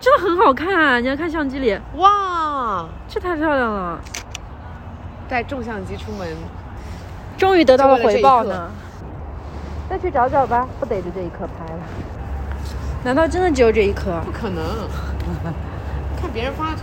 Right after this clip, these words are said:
Speaker 2: 都有好多颗。
Speaker 1: 真的没有人来赏夜莺哎，只有我们。
Speaker 2: 对。
Speaker 1: 不对啊，这死路嘞。这是死路吗？
Speaker 2: 嗯，那，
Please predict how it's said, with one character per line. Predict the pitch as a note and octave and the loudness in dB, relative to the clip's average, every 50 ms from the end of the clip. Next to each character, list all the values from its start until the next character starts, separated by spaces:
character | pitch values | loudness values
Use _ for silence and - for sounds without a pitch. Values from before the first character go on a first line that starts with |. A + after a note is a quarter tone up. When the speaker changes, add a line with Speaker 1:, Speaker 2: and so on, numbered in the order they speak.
| - | -6
Speaker 2:
都 | - C4 | -6 -6
有 | C4 B3+ | -6 -6
好 | - - E3 | -6 -6 -6
多 | E3+ E3+ G3+ | -6 -6 -6
颗。 | A3 - - E3+ - - - - - - - - - - - - - - - - - - - - - - - - - - - - - - - - - - - - - - - - - - - - - - - - - - - - - - | -6 -6 -6 -6 -6 -6 -6 -6 -6 -8 -8 -6 -6 -6 -6 -6 -8 -8 -8 -8 -6 -6 -6 -4 -4 -4 -4 -4 -4 -6 -6 -8 -8 -8 -8 -8 -8 -8 -8 -8 -8 -10 -10 -10 -10 -8 -6 -4 -2 -2 -2 -2 -2 -4 -6 -6 -4 -2
Speaker 1:
真 | - E4 | 0 2
的 | - | 4
没 | D#4+ B3+ A3+ | 4 4 6
有 | A#3 A3+ | 6 6
人 | G#3 F#3+ F#3+ | 6 6 4
来 | F#3+ G3 | 2 2
赏 | G#3 - G#3 D#3+ D#3 | 2 2 2 2 2
夜 | F3+ F#3+ F3 | 2 2 0
莺 | E3 E3 D#3+ D#3+ D#3 | 0 0 -2 -4 -4
哎， | D#3+ D3 - - - | -4 -6 -6 -6 -6
只 | - - | -4 -2
有 | F3+ | -2
我 | F3 F#3 F3 D#3+ | -2 -2 -2 -2
们。 | D3 C#3+ C3+ E3+ - - - - - - | -2 -4 -4 -4 -4 -4 -6 -6 -6 -6
Speaker 2:
对。 | - - - - - - - - - - - - - - - - - - - - - - - - - - - - - - - - - - - - - - - - | -6 -6 -6 -6 -6 -4 -4 -4 -6 -6 -6 -8 -8 -8 -6 -6 -6 -6 -6 -6 -6 -8 -8 -10 -10 -10 -10 -10 -10 -8 -10 -8 -8 -8 -8 -8 -8 -10 -8 -6
Speaker 1:
不 | - | -2
对 | - E4 F4+ F4+ E4+ | 0 4 4 6 6
啊， | D#4 D4+ D4+ D#4 D#4 D#4 - - | 6 6 6 4 0 -2 -6 -6
这 | - E4 | -6 -6
死 | - - A3+ | -4 -2 0
路 | G3+ G#3+ B3 C4+ | 2 4 4 4
嘞。 | B3 G#3+ E3+ D3 G2+ - - - - - - - - - - - - - - - - - - - - - - - - - - - - - - - - | 4 4 2 0 -2 -4 -8 -10 -10 -10 -10 -10 -10 -10 -10 -12 -12 -12 -12 -12 -12 -10 -10 -10 -10 -10 -10 -10 -10 -10 -10 -10 -10 -10 -12 -10 -8
这 | - C4+ | -6 -6
是 | - - | -4 -4
死 | C#4+ - - G3+ | -4 -4 -4 -4
路 | F#3 G3+ | -2 -2
吗？ | G#3 F#3+ F3+ E3+ E3+ E3+ - - - - - - - - | -2 -2 -2 -4 -4 -6 -8 -10 -10 -10 -10 -10 -10 -8
Speaker 2:
嗯， | C#4+ C#4+ C#4+ C#4 C#4 C#4 C#4 C#4 | -8 -6 -6 -6 -6 -6 -4 -4
那， | C#4 C#4+ D4 | -2 -2 -2